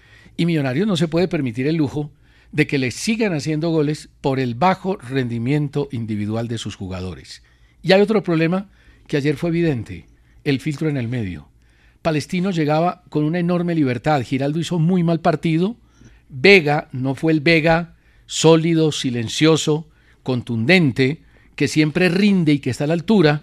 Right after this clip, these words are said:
y por ahí pasaba Palestino como le daba la gana. Además, eh, Juan Felipe, nunca detuvieron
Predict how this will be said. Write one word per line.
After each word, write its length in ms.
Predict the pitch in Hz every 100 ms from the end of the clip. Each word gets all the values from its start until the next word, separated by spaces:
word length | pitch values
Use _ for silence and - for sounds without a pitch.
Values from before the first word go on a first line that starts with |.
| - - _ _
y 100 | 175
por 200 | 143 156
ahí 140 | 143 156
pasaba 580 | 214 185 156 175 202 - _ -
Palestino 760 | 147 135 117 - 147 160 190 - -
como 280 | 143 135
le 120 | 127 120
daba 220 | 123 175
la 120 | 139
gana. 420 | 117 185 104 90 _ _ _ _ - _ -
Además, 560 | 147 147 156 170 -
eh, 520 | 214 214 165 143 117 - _
Juan 220 | - 165
Felipe, 400 | 139 151 180 151 -
nunca 440 | 175 233 277 233
detuvieron 760 | 214 160 156 160 180 214 220